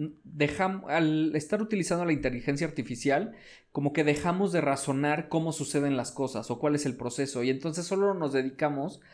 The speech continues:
a observar em, como la pregunta, tu problema y cómo te la resolvieron, y entonces ya automáticamente aplicas esto. ¿A qué me, a qué me refiero? Por ejemplo, si quieres llegar a una dirección,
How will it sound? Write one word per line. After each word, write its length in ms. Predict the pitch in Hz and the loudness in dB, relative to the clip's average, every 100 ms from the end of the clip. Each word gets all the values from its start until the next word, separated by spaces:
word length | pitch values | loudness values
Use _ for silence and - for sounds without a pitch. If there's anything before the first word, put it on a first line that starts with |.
| - _ | -20 _
a 80 | - | 0
observar 880 | 127 - - 135 135 143 156 294 - _ _ _ _ _ _ _ _ _ _ - - - | 0 0 0 2 4 2 2 -2 -10 _ _ _ _ _ _ _ _ _ _ -20 -20 -2
em, 640 | 135 131 123 123 117 - - - | 2 2 0 -4 -8 -12 -16 -8
como 560 | 135 131 131 123 101 - - _ _ _ _ _ - | -4 0 0 0 -4 -10 -20 _ _ _ _ _ -2
la 220 | 131 131 | 2 4
pregunta, 420 | 135 135 165 170 | 2 2 0 -2
tu 120 | 170 | -2
problema 580 | 135 123 135 143 190 - - | -2 2 2 2 0 -2 -2
y 440 | 131 147 220 - - _ _ _ _ _ - | 2 4 2 -4 -18 _ _ _ _ _ -6
cómo 260 | - 160 160 | 0 0 2
te 80 | 147 | 4
la 100 | 127 | 4
resolvieron, 560 | 120 135 123 147 160 | 2 0 4 4 4
y 40 | 135 | 0
entonces 420 | 113 139 143 135 | 0 0 2 2
ya 180 | 139 143 | 4 2
automáticamente 1400 | 131 127 135 135 143 139 127 127 127 127 143 - - _ _ _ _ | 2 0 -2 -2 -2 -2 -2 -2 -2 0 0 0 -8 _ _ _ _
aplicas 460 | - - 135 135 131 | -8 -2 0 0 -2
esto. 260 | 139 131 98 | -2 -2 -2
¿A 80 | |
qué 80 | - | -2
me, 100 | 147 - - | -2 -4 -8
a 80 | - | -6
qué 80 | |
me 80 | 135 | -4
refiero? 260 | 127 131 123 | -2 -2 -2
Por 80 | 123 | -2
ejemplo, 160 | 131 | -4
si 60 | - | 0
quieres 180 | 165 151 | 0 2
llegar 340 | 147 147 147 - - - _ _ _ _ - | 2 2 -2 -14 -20 -20 _ _ _ _ 0
a 100 | 139 | 2
una 220 | 147 156 | 2 4
dirección, 760 | 139 123 - 143 143 240 285 | 4 2 2 2 2 -2 -6